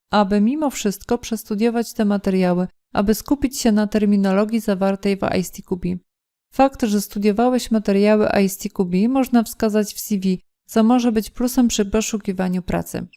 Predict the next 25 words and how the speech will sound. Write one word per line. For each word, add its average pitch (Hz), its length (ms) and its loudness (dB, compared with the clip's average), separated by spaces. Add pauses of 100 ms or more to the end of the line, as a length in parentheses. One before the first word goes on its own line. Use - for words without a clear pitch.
(440)
Ściągnąć 294 600 0
te 254 120 0
materiały 214 580 2
można 196 380 0
za 247 140 -2
darmo 208 340 4
na 254 180 0
oficjalnej 196 540 2
stronie 190 540 -2
I - 20 -2
S 254 140 -6
T 208 120 -10
Q 202 120 -6
B. 180 120 -8 (1200)
Wreszcie 277 400 0
przechodzimy 220 580 0
do 208 140 -4
testowania 208 640 -2
i 208 120 -6
podstawowych 226 680 -4
koncepcji 208 560 -2
leżących 247 560 -4
u 240 40 -4
jego 196 280 -2
podstaw. - 440 -8